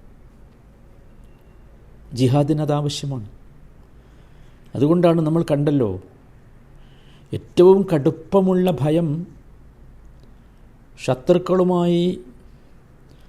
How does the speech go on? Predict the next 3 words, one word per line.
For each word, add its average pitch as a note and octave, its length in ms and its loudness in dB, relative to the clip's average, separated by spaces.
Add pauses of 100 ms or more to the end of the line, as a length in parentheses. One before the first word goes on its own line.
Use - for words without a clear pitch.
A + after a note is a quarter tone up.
(160)
യുദ്ധത്തിൽ E3+ 520 2
ഏർപ്പെട്ടുകൊണ്ടിരിക്കുമ്പോഴാണ്. E3+ 1300 0 (1900)
അപ്പോൾ D3+ 480 2